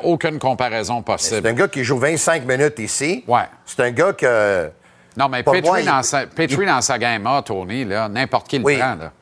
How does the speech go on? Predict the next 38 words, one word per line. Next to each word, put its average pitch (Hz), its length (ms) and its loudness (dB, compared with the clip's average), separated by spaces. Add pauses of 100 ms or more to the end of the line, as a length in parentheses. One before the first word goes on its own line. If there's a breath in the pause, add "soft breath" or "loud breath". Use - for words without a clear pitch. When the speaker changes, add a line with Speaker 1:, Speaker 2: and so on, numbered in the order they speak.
(160 soft breath)
Speaker 2:
Oui, 135 180 0
mais 117 80 0
il 143 60 2
est - 40 0
Speaker 1:
N'importe 123 180 0
Speaker 2:
dans 147 100 2
Speaker 1:
qui 117 60 -6
Speaker 2:
sa 139 120 0
Speaker 1:
le 127 60 -2
prend. 131 80 -4
Speaker 2:
game 123 160 0
A, 127 120 6
là. 95 180 -2
Il, 95 100 -6
il 98 440 -2
a 101 80 0
trente-cinq 123 540 -2
ans, 117 200 2
là. 78 80 -8
Speaker 1:
Ouais. 95 80 2 (120)
Speaker 2:
Moi, 117 160 2
à 107 60 2
trente-cinq 113 500 -2
ans, 139 160 2
je 98 80 -6
me 101 80 -4
levais 110 240 2
Speaker 1:
Ouais. 82 60 0
Speaker 2:
trois 98 160 2
fois 120 180 2
par 101 160 0
soir 131 200 0
pour - 120 -4
faire 104 140 -4
pipi, 110 320 -12
là, 90 100 -8
tu - 120 -10
sais. 151 180 -8